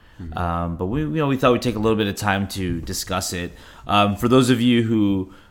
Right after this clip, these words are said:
Speaker 2: you know, if any of you have isolated yourself for the last couple months or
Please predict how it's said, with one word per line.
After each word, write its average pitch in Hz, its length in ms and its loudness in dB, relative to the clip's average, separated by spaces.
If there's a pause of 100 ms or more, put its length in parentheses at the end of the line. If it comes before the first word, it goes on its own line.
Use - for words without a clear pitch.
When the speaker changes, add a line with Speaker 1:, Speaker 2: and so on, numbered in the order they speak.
(120)
Speaker 2:
you 101 120 -2
know, 90 160 -2
if 87 240 -10
any 104 240 -2
of 95 100 0
you 92 220 -2
have 87 320 -8
isolated 95 540 -2
yourself 90 400 -4
for - 40 -8
the 87 60 -6
last 87 260 -4
couple 98 280 -2
months 90 440 -4
or 87 280 -4